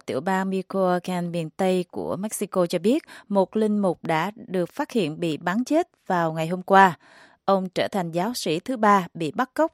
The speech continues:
và giết chết tại quốc gia này trong vòng một tuần. Các nhà chức trách cho biết ông Jose Alfredo Lopez Gulen, người đã mất tích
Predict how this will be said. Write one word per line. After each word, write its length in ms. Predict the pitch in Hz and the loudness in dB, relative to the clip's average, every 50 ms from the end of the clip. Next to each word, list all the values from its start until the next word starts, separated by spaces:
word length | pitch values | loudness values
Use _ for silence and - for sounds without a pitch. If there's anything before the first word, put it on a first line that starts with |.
| _ | _
và 120 | _ 196 180 | _ -2 -2
giết 240 | 156 160 214 254 _ | -2 -2 -6 -8 _
chết 200 | - 247 277 _ _ | -2 -4 -4 _ _
tại 160 | 185 165 156 | -4 -4 -4
quốc 180 | - - 254 _ | -4 -8 -10 _
gia 140 | - 196 180 | -4 -4 -2
này 240 | 175 175 165 160 151 _ - | 0 -2 -2 -2 -4 _ -6
trong 220 | 185 175 170 165 | -6 -6 -6 -6
vòng 260 | 165 175 165 156 151 | -6 -6 -6 -6 -8
một 180 | 156 156 143 _ | -10 -12 -8 _
tuần. 220 | 175 165 160 151 - _ _ _ _ _ _ _ _ - - _ _ | -4 -4 -4 -6 -10 _ _ _ _ _ _ _ _ -20 -20 _ _
Các 140 | - 320 302 | -10 -4 0
nhà 120 | 294 214 185 | 0 0 0
chức 200 | - 269 _ - | -2 -8 _ 0
trách 160 | 320 - _ _ | 0 0 _ _
cho 120 | - 214 | -4 -2
biết 240 | 190 214 254 311 - | 2 2 0 0 0
ông 240 | - - 196 190 190 | -2 -2 -2 -2 -2
Jose 520 | 175 196 185 180 - - 196 190 185 - | -4 -4 -4 -4 -4 -2 2 2 2 2
Alfredo 760 | - 170 175 - - 185 190 - _ 180 185 180 175 175 170 165 _ - | 2 -2 -4 -2 -4 -8 -8 -6 _ 0 2 4 4 2 0 -2 _ -4
Lopez 480 | 185 180 175 - 180 185 185 180 - - _ | -4 -4 -2 -2 -2 -2 -2 -2 -4 -8 _
Gulen, 400 | - 185 185 180 175 175 175 156 _ - - - - _ _ _ | -4 -2 0 0 0 -2 -4 -6 _ -16 -20 -20 -20 _ _ _
người 240 | 202 208 196 185 185 | -2 0 2 2 2
đã 140 | 180 170 | 2 0
mất 180 | 190 233 294 _ | 0 0 -2 _
tích 140 | - 349 | -4 -4